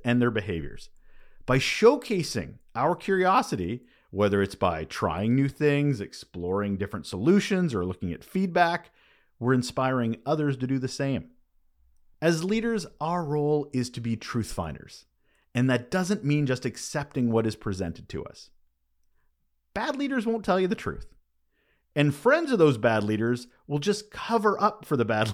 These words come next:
<laughs> leaders by not shedding light on the real issues. Or maybe there's so much lack of psychological safety,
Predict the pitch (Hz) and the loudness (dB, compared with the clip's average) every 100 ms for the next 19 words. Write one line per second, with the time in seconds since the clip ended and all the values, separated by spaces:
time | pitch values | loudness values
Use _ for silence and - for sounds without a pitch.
0 | - 143 127 139 139 - - - - 151 | -2 -2 2 2 0 -6 -20 -8 2 4
1 | 165 - - 180 175 147 156 160 160 123 | 4 -2 -2 0 2 4 4 4 2 2
2 | 123 113 123 113 104 98 - - - - | 2 4 2 2 -2 -4 -12 -16 -20 -20
3 | _ 160 160 185 196 175 143 - 170 170 | _ -2 2 2 2 0 -2 -2 4 4
4 | 190 - - _ 131 143 143 - - 113 | 2 -4 -20 _ -4 -2 -4 -8 -10 -2
5 | 131 139 - - 123 - 127 123 120 113 | 2 0 -2 -8 -8 -4 -4 2 2 2
6 | 107 104 - 123 127 196 247 | -2 -6 -4 -4 -4 -8 -8